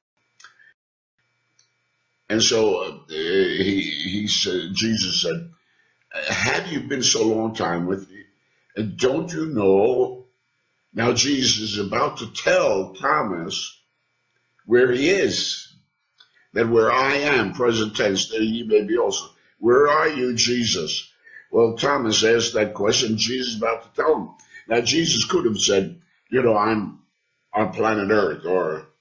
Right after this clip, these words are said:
"I'm in Israel," or "I'm in Jerusalem," or even possibly the upper room.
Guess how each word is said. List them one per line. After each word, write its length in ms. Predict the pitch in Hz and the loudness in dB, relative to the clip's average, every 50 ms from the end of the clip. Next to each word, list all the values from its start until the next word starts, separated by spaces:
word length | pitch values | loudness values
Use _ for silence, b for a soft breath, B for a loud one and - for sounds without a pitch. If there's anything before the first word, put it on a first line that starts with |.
| _ | _
"I'm 240 | - 98 104 104 104 | -4 -2 0 0 0
in 380 | 101 101 101 90 82 - - _ _ _ _ _ _ - | 0 -2 -2 -4 -8 -10 -16 _ _ _ _ _ _ -2
Israel," 720 | - - - - - 110 110 107 104 98 98 95 90 87 80 | 0 2 2 2 2 2 2 4 4 4 4 4 4 2 2
or 420 | 78 - 85 95 101 98 92 90 | 0 -2 2 2 4 4 4 4
"I'm 260 | 95 101 101 95 95 98 | 4 2 2 0 0 0
in 380 | 107 104 98 90 80 - - _ _ _ _ _ _ _ _ _ - | 0 0 0 -2 -6 -8 -12 _ _ _ _ _ _ _ _ _ -4
Jerusalem," 720 | - 131 131 131 131 139 139 - - 120 120 117 110 104 | 2 4 4 4 4 2 0 0 0 2 2 2 2 4
or 80 | 113 123 | 4 4
even 680 | 123 120 117 120 113 98 90 87 85 85 85 80 73 76 | 4 4 2 0 0 0 -4 -6 -8 -8 -8 -10 -12 -8
possibly 600 | - 95 104 107 - _ - 101 98 98 98 95 | -4 -2 -2 -2 -4 _ -8 -4 0 0 0 2
the 180 | 92 95 95 92 | 2 2 2 2
upper 180 | 82 - 85 | 0 -4 -10
room. 320 | 80 76 78 78 76 - | -10 -10 -12 -12 -12 -12